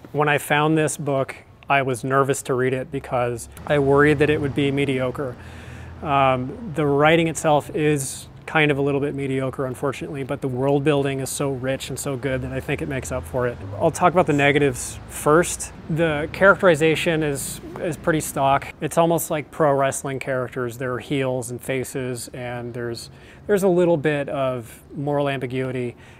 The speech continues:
in certain spots that's interesting, but for the most part, it's good guys versus bad guys, and none of the individual characters are really that distinct. They kind of are these archetypes of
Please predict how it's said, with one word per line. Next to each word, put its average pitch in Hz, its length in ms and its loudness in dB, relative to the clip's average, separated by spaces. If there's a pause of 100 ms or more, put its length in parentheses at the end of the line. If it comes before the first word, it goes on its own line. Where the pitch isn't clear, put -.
(100)
in 135 200 -6
certain 135 300 -6
spots 120 440 -2
that's 123 420 -8
interesting, 135 520 -6
but 127 260 -4
for 135 120 -14
the 131 40 -6
most 131 240 -4
part, 123 160 0
it's - 120 -12
good 143 180 -2
guys 143 220 -4
versus 131 260 -6
bad 127 260 -4
guys, 127 380 -6 (420)
and 131 540 -4
none 151 200 0
of 147 40 0
the 143 120 2
individual 131 380 -2
characters 123 600 -6
are 117 340 -6 (420)
really 143 280 -2
that 127 420 -6
distinct. 147 560 -6 (320)
They 143 80 -10
kind 135 260 -4
of 123 140 -2
are 135 180 -4
these 127 240 -6
archetypes 127 760 -6
of 120 380 -10